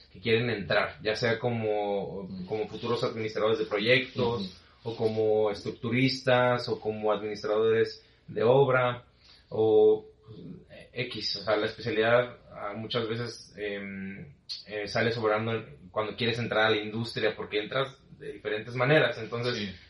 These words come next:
Speaker 1: ¿qué consejo le daría a las personas que les llama la atención la construcción en general?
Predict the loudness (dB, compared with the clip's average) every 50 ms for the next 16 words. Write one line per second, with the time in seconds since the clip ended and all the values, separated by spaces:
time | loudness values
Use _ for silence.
0 | -6 -2 0 2 2 2 2 4 4 4 6 8 8 6 8 8 6 6 4 4
1 | 0 -4 -2 0 0 0 -2 -2 -2 -2 -2 0 0 0 0 0 2 2 2 0
2 | 0 -2 -6 -6 -4 -2 -2 -2 -2 -2 -4 -8 -8 -10 -12 -8 -6 -4 -4 -2
3 | -4 -4 -4 -4 -4 -2 0 0 -2 -2